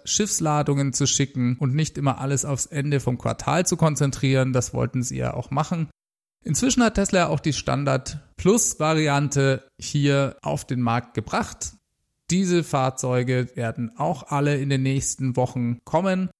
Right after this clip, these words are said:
Und ab Juni liefert Tesla das Model drei auch in Großbritannien aus. Dort wurde inzwischen der Online-Konfigurator geöffnet.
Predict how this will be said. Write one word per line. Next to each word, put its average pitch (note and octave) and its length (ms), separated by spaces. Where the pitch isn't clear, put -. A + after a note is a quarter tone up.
Und C#4 300
ab G3+ 260
Juni D#3 560
liefert F#3+ 760
Tesla C3+ 720
das E3+ 240
Model C3+ 300
drei A2+ 420
auch C3 420
in D3 180
Großbritannien C3+ 920
aus. A#2+ 480
Dort F#3 260
wurde F#3+ 220
inzwischen F3+ 800
der C#3+ 140
Online-Konfigurator D#3+ 1200
geöffnet. G3 720